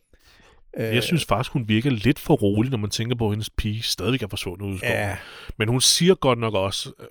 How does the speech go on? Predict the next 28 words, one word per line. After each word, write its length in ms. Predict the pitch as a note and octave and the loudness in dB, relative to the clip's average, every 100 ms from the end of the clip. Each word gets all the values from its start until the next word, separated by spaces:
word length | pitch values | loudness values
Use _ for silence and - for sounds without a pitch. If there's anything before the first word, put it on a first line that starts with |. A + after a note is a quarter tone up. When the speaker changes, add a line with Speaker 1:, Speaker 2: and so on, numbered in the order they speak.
| - | -14
Speaker 1:
øh, 280 | C3 C#3 | -14 -10
ja, 60 | B2+ | -8
fordi 160 | B2+ C3 | -2 -2
hun 160 | C#3 | 0
vil 80 | C#3+ | 0
lave 120 | C#3+ | 0
mad. 300 | C#3 A#2+ D#3+ - | 2 2 2 -2
Hun 120 | C3+ | -4
foreslår, 300 | D#3+ D#3+ E3+ | -2 0 0
at 60 | C3+ | 0
de 100 | B2+ | 0
laver 120 | A2 | 0
mad 180 | G#2+ A#2+ | 0 -2
til 140 | B2 | -2
Herschel 300 | B2 B2 - C3 | 0 -2 -2 -4
og 60 | |
hans 160 | A2+ - | -4 -4
familie, 360 | C3+ A#2+ A#2 | 0 2 2
Speaker 2:
Mhm. 120 | A2+ B2 - - - | 0 -4 -14 -20 -12
Speaker 1:
fordi 240 | - C3+ B2+ | -4 0 2
hun 180 | B2 | 0
også 220 | A2 A2 B2+ | -4 -4 -4
har 40 | |
brug 260 | - A#2+ A2 | -6 -8 -6
for 320 | G#2+ G2 G2+ | -4 -4 -6
at 80 | - | -8
få 240 | A2 G#2 - | -8 -8 -8
tankerne 440 | - G2 G#2 G2 | -6 -6 -6 -10